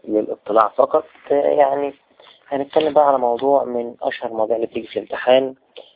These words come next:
ليفر ترانسبلانتيشن. هو موضوع بيحبوا يجيبوه كتير، مش لأهميته ولا حاجة،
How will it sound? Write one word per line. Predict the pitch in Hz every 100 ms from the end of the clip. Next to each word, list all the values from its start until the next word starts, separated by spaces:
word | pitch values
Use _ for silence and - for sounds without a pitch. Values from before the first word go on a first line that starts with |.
| _ -
ليفر | 110 127 123 123 - _ _
ترانسبلانتيشن. | - 113 117 117 98 92 - - - _ _ _ _ -
هو | 131 139 147 147 139 -
موضوع | - 139 151 185
بيحبوا | 170 143 - 165 147
يجيبوه | 135 135
كتير، | - 110 - - - -
مش | 117 117 117 -
لأهميته | 147 143 143 156 196 156
ولا | 127
حاجة، | 123 147 147